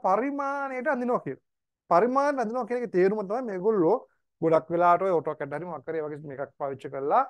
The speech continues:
ඒ වෙන හරියටම පරිමාණයට ගන්නවා. ඒ නිසා මේ ලෙන්ත් එකක් හරියට මේගොල්ලෝ අරන් තියෙන ලෙන්ත් එක, ඊට පස්සේ ඔය තියෙන ඇන්ගල්ස් එහෙම හරියටම අරන් මේක ඇදලා තියෙන්නේ. හරිද? ඒක නිසා අපිට මේ වගේ වෙලාවක බැලූ බැල්මට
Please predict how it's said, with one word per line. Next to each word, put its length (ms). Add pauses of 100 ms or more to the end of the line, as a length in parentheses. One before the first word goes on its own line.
(340)
ඒ 80
වෙන 140
හරියටම 500 (460)
පරිමාණයට 460
ගන්නවා. 260 (500)
ඒ 100
නිසා 260
මේ 100 (460)
ලෙන්ත් 440
එකක් 280
හරියට 360
මේගොල්ලෝ 360
අරන් 180
තියෙන 340
ලෙන්ත් 280
එක, 160 (120)
ඊට 220
පස්සේ 340
ඔය 120
තියෙන 260
ඇන්ගල්ස් 340
එහෙම 220
හරියටම 320
අරන් 160
මේක 120
ඇදලා 240
තියෙන්නේ. 200 (400)
හරිද? 260 (600)
ඒක 180 (120)
නිසා 320 (500)
අපිට 280
මේ 160
වගේ 240
වෙලාවක 400
බැලූ 260
බැල්මට 460